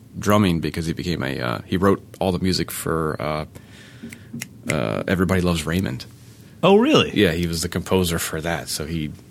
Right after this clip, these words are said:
Speaker 1: obviously didn't need to be doing sessions in New York City anymore after that.
Speaker 2: And you know that Jerry's now listening to this being like,
Speaker 1: <laughs>
Speaker 2: "Seriously? My brother hijacked the interview again? How does this happen? That guy always gets the cool stuff."
Speaker 1: Yeah, yeah. But he took Jerry to the studio with him when I think Jerry was, like,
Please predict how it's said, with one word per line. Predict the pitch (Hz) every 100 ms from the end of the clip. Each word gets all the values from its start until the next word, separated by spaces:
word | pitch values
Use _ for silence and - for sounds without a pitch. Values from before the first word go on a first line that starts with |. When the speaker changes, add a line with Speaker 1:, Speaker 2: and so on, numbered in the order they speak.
| - -
Speaker 1:
obviously | 76 80 - 80
didn't | 85 71
need | 73 76
to |
be | 69 76
doing | 80 78
sessions | 73 - 104 - 76 76
in | - 87 85
New | 87
York | 87 -
City | 147 101
anymore | 85 90 82 80
after | 76 - -
that. | 80
Speaker 2:
And | 113 120
you | 120
know | 117 120 123 117
that | 104 98 98
Jerry's | 101 101 101 98 90
now | 95 90 90
listening | 107 - 90
to |
this | 90 85
being | 104 85
like, | 92
Speaker 1:
<laughs> |
Speaker 2:
"Seriously? | - - - - 196 233 180 254 254
My | - 147 156
brother | 165 180 180
hijacked | 175 170 165 196 -
the | 165
interview | 180 180 185
again? | 143 147
How | 180 156 226
does | 247
this | 254 185
happen? | 185 247 180 107 80 -
That | - - - - 285 -
guy | 220
always | 196 190 269 190
gets | 185 151
the | 147
cool | 151 120
stuff." | 113 - 92 90
Speaker 1:
Yeah, | 139 127 120 120 110
yeah. | 113 110 92 -
But | 123
he | 156
took | - 170
Jerry | - 156 151
to | 143 151
the | 143
studio | - 139 127 87
with | 87 95
him | 87
when | - 87 87 85
I | -
think | 110 -
Jerry | 101 98
was, | 95 87
like, | 87 87 -